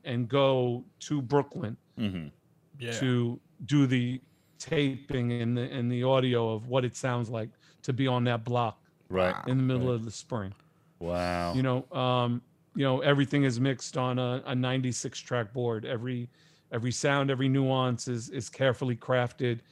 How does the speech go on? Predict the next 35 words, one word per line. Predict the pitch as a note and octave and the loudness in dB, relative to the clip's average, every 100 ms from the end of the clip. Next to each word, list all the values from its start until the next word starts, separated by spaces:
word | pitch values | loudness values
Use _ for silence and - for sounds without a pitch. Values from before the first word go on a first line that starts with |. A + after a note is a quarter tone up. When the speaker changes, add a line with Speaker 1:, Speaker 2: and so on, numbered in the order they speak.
| _ _ C3+ | _ _ 0
Speaker 1:
in | B2+ | 2
our | B2 | 2
sound | - A#2+ A2+ | 0 -2 -2
design. | G#2 G#2+ G#2+ F3 | -4 -6 -6 -6
We, | B2 | -6
we | C3 C3 | -4 -2
want | C3 D3 D3 B2+ | 4 6 4 4
the | C#3 | 0
experience | A#2+ - C#3 C3+ C3 A#2 - _ _ _ _ | 0 0 2 4 2 0 -6 _ _ _ _
to | C3+ | -2
be | C3+ | 0
fully | B2+ C#3+ C#3 C3+ | 0 0 2 2
immersive. | B2 A#2+ A2+ - A#2+ - | 0 0 -4 -8 -12 -10
Speaker 2:
Mm-hmm. | G2+ G2 | -6 -6
Mm-hmm. | F2+ E2 _ _ - F2 | -6 -10 _ _ -12 -8
Speaker 1:
So | E2+ C3+ | 0 2
when | B2+ B2+ | 4 6
you're | C#3 | 6
in | D3 | 8
your | D3+ C#3 | 6 4
car, | A#2+ D3+ D3 D3+ C#3+ | 4 8 10 10 8
you | C#3 C3 | 6 2
might | C3 C3 | 2 2
hear | B2 C#3 | 2 0
footsteps | C3 D3 C#3+ - C#3 C3 | 0 -4 -4 -2 -2 0
on | C#3 C3 | -2 0
your | B2+ B2+ | 0 2
left, | C#3+ D3 C3+ C#3 | 4 4 2 -4
you | |
might | B2+ C3 | -4 -4
hear | B2 B2 | -4 -4
something | - B2+ C#3+ B2 | -2 -2 0 0
on | B2 | 2
your | A#2+ | 0
right. | B2 C3+ C#3 C3+ | 2 4 4 2